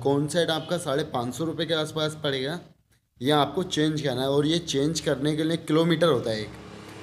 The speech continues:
तो ये बारह हज़ार किलोमीटर के आसपास ये टाइम आता है कि इसको चेंज करना पड़ेगा। तो finally अभी मैंने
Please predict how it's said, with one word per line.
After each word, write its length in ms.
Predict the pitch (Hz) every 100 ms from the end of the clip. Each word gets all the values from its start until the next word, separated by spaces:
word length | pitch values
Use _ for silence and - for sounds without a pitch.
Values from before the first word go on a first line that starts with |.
| -
तो 80 |
ये 160 | 143 160 120
बारह 300 | 123 131 165
हज़ार 260 | 156 160 151
किलोमीटर 400 | 165 156 151 147
के 80 | 160
आसपास 580 | 143 - 165 165 156 151
ये 160 | 143 160 160
टाइम 260 | 156 156
आता 180 | 143 139
है 100 | 147
कि 80 | 151
इसको 260 | 151 190 190 - - _
चेंज 320 | 147 147 180 156
करना 380 | 156 135 151 160
पड़ेगा। 420 | 131 113 101 101 - - - - - - -
तो 120 | 151 143 -
finally 420 | 131 131 160 170
अभी 180 | 170 170
मैंने 260 | 156 170